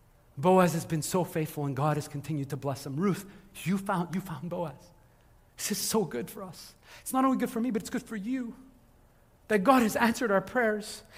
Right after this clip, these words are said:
And we're in this new land, Ruth, and you can find your place now to be one of us, with us. And Naomi will say, there's this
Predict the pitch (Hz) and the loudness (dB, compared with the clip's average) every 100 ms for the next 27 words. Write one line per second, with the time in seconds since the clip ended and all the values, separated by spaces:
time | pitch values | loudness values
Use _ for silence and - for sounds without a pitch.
0 | - 190 277 240 208 226 262 233 233 226 | 0 4 6 6 4 6 6 8 8 8
1 | 185 208 175 - - 214 240 262 226 233 | 4 0 -2 -4 4 6 6 6 4 6
2 | 233 220 - 247 247 226 208 - 226 220 | 6 4 2 2 2 0 0 2 2 6
3 | 226 208 233 196 180 196 311 - 233 170 | 6 6 6 4 0 6 6 8 8 8
4 | - - - - - - _ - - - | 2 -8 -14 -20 -20 -20 _ -20 -20 -20
5 | - - 202 208 226 277 285 254 226 - | -10 4 6 10 10 10 8 8 6 6
6 | 233 196 - - 165 220 165 214 - | 6 6 4 -2 6 6 8 4 2